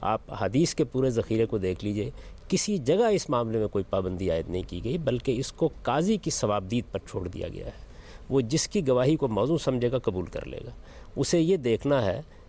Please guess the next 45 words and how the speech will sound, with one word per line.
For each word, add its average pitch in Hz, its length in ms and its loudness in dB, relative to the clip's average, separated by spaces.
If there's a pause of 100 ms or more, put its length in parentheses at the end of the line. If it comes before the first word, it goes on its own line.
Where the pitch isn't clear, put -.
(140)
کہ 104 140 0 (140)
جرم 143 300 4
کا 131 340 0
ثبوت 107 600 -4
صحیح 113 320 2
ہونا 113 220 2
چاہیے، 110 380 -2 (380)
اسے 117 220 2
یہ 151 140 4
دیکھنا 127 500 4
ہے 110 220 0 (360)
کہ 107 100 2
مجرم 113 420 2
کو 151 120 0
کیفر 123 380 2
کردار 95 360 0
تک - 240 -6
پہنچنا 101 320 -4
چاہیے، 104 380 -4 (320)
اسے 165 240 2
یہ 165 140 4
دیکھنا 120 500 2
ہے 123 180 4
کہ 120 120 -6
استغاثہ 117 840 0
پیش 117 220 -2
کرنے 107 300 2
والے 104 260 2
کو 110 100 -4
انصاف 107 420 -2
ملنا 90 240 -10
چاہیے۔ - 320 -12 (480)
ان 175 260 2
تینوں 208 280 4
چیزوں 170 320 2
کو 156 120 2
سامنے 139 440 2
رکھ 117 300 -2
کر 143 100 4
وہ 123 220 0
گواہیوں 113 360 4
کا 101 80 0
جائزہ 87 280 0
لے 104 260 2
گا۔ 104 140 -2